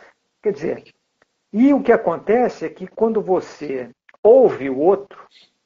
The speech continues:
você consegue, se você, você pode ouvir, discordar, e você, ao ouvir, você até consegue identificar onde exatamente você discorda e pode colocar a sua ideia. Olha aqui,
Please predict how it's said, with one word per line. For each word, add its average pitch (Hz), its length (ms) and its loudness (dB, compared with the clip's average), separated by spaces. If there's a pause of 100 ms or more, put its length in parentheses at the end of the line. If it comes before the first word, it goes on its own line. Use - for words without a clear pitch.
(100)
você 185 340 -4
consegue, 196 1300 -6 (560)
se - 140 -8
você, 240 280 4
você - 160 4
pode 269 280 4
ouvir, 240 320 2
discordar, 190 760 0 (360)
e 214 100 -8
você, 226 360 2
ao 240 280 4
ouvir, 220 640 2
você 208 260 0
até 220 260 2
consegue 233 500 -2
identificar 226 760 -2
onde 294 400 6
exatamente 180 520 0
você 175 120 -8
discorda 185 720 -6
e 240 80 -12
pode 269 300 2
colocar 277 400 0
a 226 40 0
sua - 160 -8
ideia. 233 380 0
Olha 247 100 0
aqui, 214 340 -6